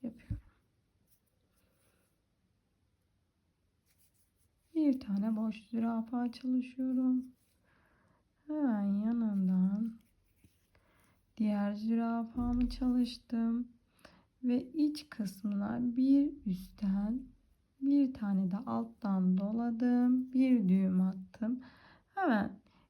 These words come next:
yanındaki zürafadan bakın ipim üstünde altından bir tane doladım.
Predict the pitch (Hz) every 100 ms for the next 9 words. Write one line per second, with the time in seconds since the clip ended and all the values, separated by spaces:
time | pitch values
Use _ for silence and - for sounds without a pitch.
0 | _ 277 302 302 285 269 269 330 277 220
1 | 196 190 185 185 180 180 175 185 185 -
2 | - _ _ _ _ _ _ - - -
3 | _ - 269 262 220 269 247 226 - 277
4 | 269 269 269 269 269 269 269 - _ _
5 | _ - 262 262 262 254 - 202 190 190
6 | 190 190 208 240 - _ _ _ _ _
7 | _ _ _ - 269 254 - 202 190 220
8 | 214 196 - -